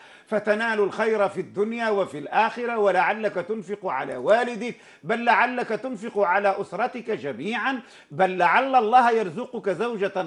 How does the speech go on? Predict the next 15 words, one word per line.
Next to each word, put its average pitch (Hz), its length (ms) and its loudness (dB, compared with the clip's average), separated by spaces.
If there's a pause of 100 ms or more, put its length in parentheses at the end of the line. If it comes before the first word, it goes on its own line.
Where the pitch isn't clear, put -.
صالحة 220 440 2
وتتزوج. 196 840 0 (360)
ولذلك 196 640 -2
نقول 202 640 -4
للأخ 196 320 -2
الكريم: 233 880 -2 (580)
إن، 240 480 -4 (580)
إن 220 260 -2
كونك 254 540 -2
تأبى 214 760 -2
من 214 200 -6
أن 208 320 -6
تنفق 208 720 0 (400)
من 202 640 -4
ما-، 233 400 0